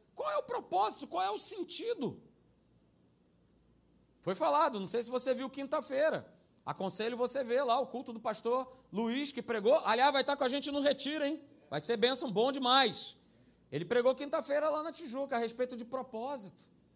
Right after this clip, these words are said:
Vamos lá. Você já conseguiu entender o propósito de Deus pra tua vida?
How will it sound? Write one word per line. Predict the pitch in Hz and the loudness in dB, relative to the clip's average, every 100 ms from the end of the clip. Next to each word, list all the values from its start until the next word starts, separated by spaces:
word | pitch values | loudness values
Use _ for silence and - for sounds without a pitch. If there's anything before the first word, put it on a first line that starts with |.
| _ _ _ | _ _ _
Vamos | 269 370 330 | 2 2 2
lá. | 233 127 - _ _ _ | 0 -2 -12 _ _ _
Você | - 349 | -8 -6
já | 381 | -4
conseguiu | 381 294 262 269 | -4 -4 -4 -4
entender | 269 254 220 214 | -2 0 2 4
o | 262 | 4
propósito | 226 220 233 240 - | 4 0 0 -2 -4
de | 185 185 | -8 -2
Deus | 226 240 | -2 -2
pra | 202 | -6
tua | 202 190 | -4 -6
vida? | 160 285 240 117 | -6 -8 -10 -14